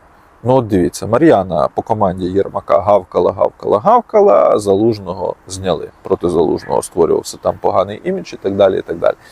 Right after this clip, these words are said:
Після того призначають людину з подачі Єрмака. Тому що він не створює політичної конкуренції жодної Зеленському і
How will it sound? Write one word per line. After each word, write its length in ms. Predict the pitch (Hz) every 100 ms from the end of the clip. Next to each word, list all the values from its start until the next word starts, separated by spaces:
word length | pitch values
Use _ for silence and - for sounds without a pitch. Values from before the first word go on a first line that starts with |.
| - - -
Після 280 | 101 107 104
того 260 | 147 208
призначають 720 | 190 165 127 113 127 127 110
людину 480 | 104 98 92 95 127
з 80 | -
подачі 560 | - 101 92 87 - 95
Єрмака. 600 | 95 101 113 - 113 - _ _ _ _ _ _ _ _ -
Тому 220 | 98 92
що 220 | - - 90
він 260 | 104 107
не 80 | 87
створює 480 | - 104 131 135 127
політичної 640 | - 92 101 113 - 101
конкуренції 720 | - 95 - 107 90 - 78
жодної 440 | 90 73 - - -
Зеленському 640 | 87 87 95 104 -
і 40 | 101